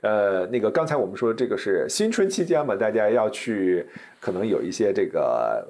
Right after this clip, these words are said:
Speaker 2: 会被家长问，“啊，现在你的这个有没有女朋友啊？
Speaker 1: 嗯。
Speaker 2: 呃，亲密关系怎么样啊？”什么这样。其实我们也可以用
Speaker 1: 催婚。
Speaker 2: 催婚，对，
Speaker 1: 嗯。
Speaker 2: 对，这个样的场景。那其实这个时候的话，我，我，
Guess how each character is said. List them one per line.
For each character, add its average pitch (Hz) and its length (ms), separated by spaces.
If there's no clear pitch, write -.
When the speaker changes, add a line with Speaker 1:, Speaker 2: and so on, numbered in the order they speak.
Speaker 2:
会 139 180
被 - 160
家 120 160
长 92 180
问 120 160
，“啊， 143 260
现 139 180
在 135 140
你 98 160
的 98 440
这 101 120
个 98 80
有 98 160
没 113 120
有 135 80
女 127 160
朋 120 180
友 165 160
啊？ 160 420
Speaker 1:
嗯。 233 260
Speaker 2:
呃， 107 420
亲 - 180
密 175 120
关 190 180
系 285 100
怎 160 140
么 135 80
样 180 180
啊？” 170 380
什 135 100
么 92 80
这 104 80
样。 101 140
其 151 160
实 160 80
我 117 300
们 117 100
也 165 40
可 147 120
以 107 60
用 113 160
Speaker 1:
催 339 200
婚。 349 460
Speaker 2:
催 214 180
婚， 220 280
对， 104 400
Speaker 1:
嗯。 220 100
Speaker 2:
对， 123 180
这 139 160
个 110 80
样 101 160
的 104 140
场 98 260
景。 113 240
那 131 80
其 127 160
实 165 220
这 233 120
个 160 80
时 120 80
候 117 160
的 117 80
话， 113 240
我， 104 180
我， 95 300